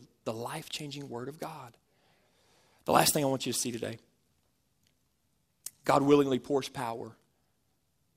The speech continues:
in the lives of people who passionately seek him. God willingly pours power in the lives of people who passionately seek him.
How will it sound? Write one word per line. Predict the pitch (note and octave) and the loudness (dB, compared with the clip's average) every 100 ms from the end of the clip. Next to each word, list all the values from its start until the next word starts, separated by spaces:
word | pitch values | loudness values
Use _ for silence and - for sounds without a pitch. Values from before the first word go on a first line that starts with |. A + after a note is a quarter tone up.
| _ - | _ -10
in | |
the | A#2 | -6
lives | A#2 A#2 G#2+ G#2 - | -2 -2 -2 -6 -10
of | - | -12
people | A#2 A2 | -12 -12
who | G#2+ | -12
passionately | G#2+ A2 - - - | -8 -8 -8 -12 -16
seek | - - - | -16 -16 -18
him. | - _ _ _ _ _ _ _ _ _ _ _ _ _ _ _ _ _ _ _ _ _ _ _ _ _ _ _ _ _ _ _ _ _ _ _ _ | -20 _ _ _ _ _ _ _ _ _ _ _ _ _ _ _ _ _ _ _ _ _ _ _ _ _ _ _ _ _ _ _ _ _ _ _ _
God | B2+ B2+ | -2 2
willingly | C3+ C3 B2 A#2 | 4 2 2 -4
pours | C3+ B2 | -4 -6
power | - C#3 A2 G#2+ A2+ _ _ _ _ _ _ _ _ _ | -6 -8 -8 -10 -16 _ _ _ _ _ _ _ _ _
in | A#2+ | -6
the | A#2 | -2
lives | A#2+ A#2+ A#2 A2+ | 0 0 -2 -8
of | A2 | -10
people | B2 A2 | -10 -10
who | G#2 | -12
passionately | A2 A#2 G#2 - G2 | -8 -6 -6 -10 -14
seek | A2 - - | -14 -14 -14
him. | B2 | -20